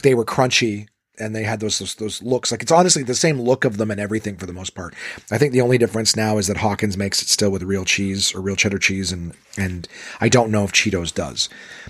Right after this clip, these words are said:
but, you know, this big, long snack talk, um, I'm basically just saying that that's the difference, uh, between Cheetos and, uh, and Hawkins Cheesies. And then finally,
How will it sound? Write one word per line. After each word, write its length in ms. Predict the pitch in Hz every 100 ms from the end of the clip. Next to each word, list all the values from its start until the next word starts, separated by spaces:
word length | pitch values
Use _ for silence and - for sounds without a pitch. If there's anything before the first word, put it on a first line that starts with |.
| - _ _
but, 340 | 104 104 90 - _ _ _ _ _ -
you 80 | 104
know, 220 | 87 82 _
this 120 | - - _ _
big, 220 | 135 123
long 260 | 120 104 104
snack 560 | - - 117 110 -
talk, 480 | - 110 78 - - _ _ _ _
um, 460 | 92 95 87 85 80 - -
I'm 100 | 107
basically 340 | 107 104 98 95
just 200 | 92 -
saying 260 | 95 85
that 160 | 85 80 _ _ _ _ - _ _ _ _ _ - -
that's 220 | 113 104
the 100 | -
difference, 460 | 92 92 87 - - - - - - -
uh, 480 | 92 87 82 85 76 -
between 300 | 90 92 85
Cheetos 640 | - 95 80 80 - - - _ _ _ -
and, 320 | 85 82 78
uh, 280 | 73 71 71
and 160 | 87 82
Hawkins 400 | 87 - 85 -
Cheesies. 460 | 90 78 71 - - - - - - -
And 80 | 127
then 80 |
finally, 800 | 127 160 180 247 151 113 110 156